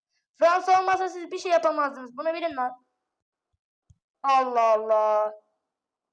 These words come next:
Bekleyin oğlum siz. Gerçek savaş daha başlamadı. Gerçek savaş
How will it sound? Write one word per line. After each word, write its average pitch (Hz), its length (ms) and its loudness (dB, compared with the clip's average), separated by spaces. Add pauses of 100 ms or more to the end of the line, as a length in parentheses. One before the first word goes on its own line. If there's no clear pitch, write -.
(960)
Bekleyin 294 380 -4
oğlum 320 220 -2
siz. - 380 -20 (1080)
Gerçek 285 380 -2
savaş 320 340 2
daha 320 220 2
başlamadı. 302 680 -2 (1900)
Gerçek 247 540 0
savaş 415 520 -6